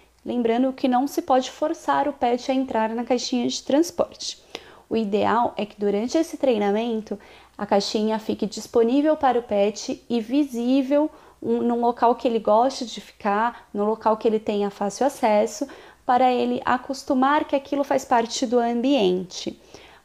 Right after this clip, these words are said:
Pode-se colocar petiscos dentro da caixinha de transporte, quando ele entrar proativamente fazer um carinho, pra mostrar que aquilo está seguro,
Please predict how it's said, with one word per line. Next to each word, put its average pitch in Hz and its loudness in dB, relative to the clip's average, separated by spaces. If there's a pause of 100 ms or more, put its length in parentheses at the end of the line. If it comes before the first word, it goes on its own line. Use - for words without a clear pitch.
(180)
Pode-se 262 2
colocar 220 -2
petiscos 294 -2
dentro 220 -2
da 202 -2
caixinha 202 -2
de - -12
transporte, 226 0 (280)
quando 294 4
ele 262 2
entrar 233 -2
proativamente 202 -2
fazer 185 -2
um 180 -8
carinho, 226 -4 (200)
pra 202 -2
mostrar 254 0
que - -2
aquilo 233 0
está 208 -2
seguro, 220 0